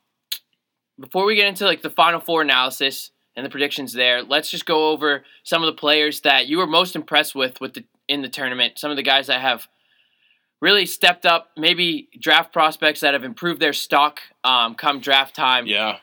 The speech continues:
Speaker 1: Who are some of the players you really liked, and who are some of the players that you were a little disappointed in?
Speaker 2: Well, I'll say, I'll say right now that this draft is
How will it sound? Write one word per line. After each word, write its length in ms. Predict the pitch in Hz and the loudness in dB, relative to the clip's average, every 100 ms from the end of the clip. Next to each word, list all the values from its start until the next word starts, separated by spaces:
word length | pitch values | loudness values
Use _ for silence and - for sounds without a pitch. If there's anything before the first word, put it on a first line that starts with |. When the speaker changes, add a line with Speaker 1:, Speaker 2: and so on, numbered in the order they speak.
| _ _ - | _ _ -2
Speaker 1:
Who 100 | 190 | -2
are 60 | |
some 160 | 214 208 | 0 -2
of 40 | |
the 80 | 180 | -2
players 340 | - 180 165 | 0 0 0
you 120 | 151 175 | -2 -2
really 180 | 175 | 0
liked, 240 | 160 156 165 | 2 0 0
and 100 | 160 | 0
who 80 | 196 | 0
are 60 | |
some 160 | 226 233 | 0 -2
of 80 | 208 | -4
the 40 | |
players 280 | 208 214 220 | 0 0 2
that 200 | 214 196 | 0 -2
you 100 | 208 | -2
were 80 | 208 | -2
a 60 | |
little 180 | 202 214 | 0 -4
disappointed 580 | 185 196 175 208 240 156 | -6 -10 -10 -6 -4 -4
in? 140 | 101 - _ | -6 -10 _
Speaker 2:
Well, 80 | 156 | 2
I'll 40 | |
say, 140 | 196 233 | 2 0
I'll 100 | 208 | 0
say 160 | - 190 | 2 2
right 200 | 147 120 | 2 0
now 360 | 117 127 135 - | -2 -2 -4 -4
that 340 | 120 117 107 - _ _ _ | -2 0 -2 -8 _ _ _
this 260 | 113 156 - | -2 -2 -2
draft 540 | - 120 123 139 - - _ _ _ _ _ - | -4 0 0 0 -6 -18 _ _ _ _ _ -2
is 680 | 123 120 110 98 92 - | 0 0 -4 -6 -6 -6